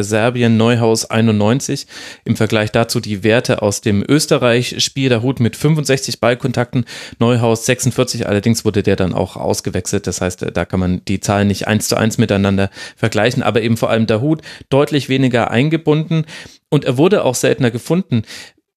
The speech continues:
Wer, glaubst du denn, sollte aus der Innenverteidigung da den Pass spielen raus? Soll das über Eggestein laufen? Spielt diesen direkten Ball auf Dahoud oder Neuhaus, die ja häufig,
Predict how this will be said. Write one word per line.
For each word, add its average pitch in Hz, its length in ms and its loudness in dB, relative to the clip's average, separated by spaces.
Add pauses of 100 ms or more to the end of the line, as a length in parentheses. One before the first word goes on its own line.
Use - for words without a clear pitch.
(260)
Wer, 135 220 4
glaubst - 320 -2
du 190 60 -2
denn, 151 320 0
sollte 139 320 2
aus 131 100 -4
der 127 140 0
Innenverteidigung 131 760 0
da 117 380 0
den 117 540 -2
Pass - 420 -2
spielen 101 440 -4
raus? 87 440 -6 (500)
Soll 123 300 2
das 139 320 0
über 123 640 0
Eggestein 175 560 0
laufen? 175 500 2
Spielt 147 380 -2
diesen 131 240 0
direkten 127 480 0
Ball 127 360 2
auf 127 220 0
Dahoud 139 380 0
oder 123 200 0
Neuhaus, 127 440 2
die - 80 -2
ja 110 100 2
häufig, 123 400 -2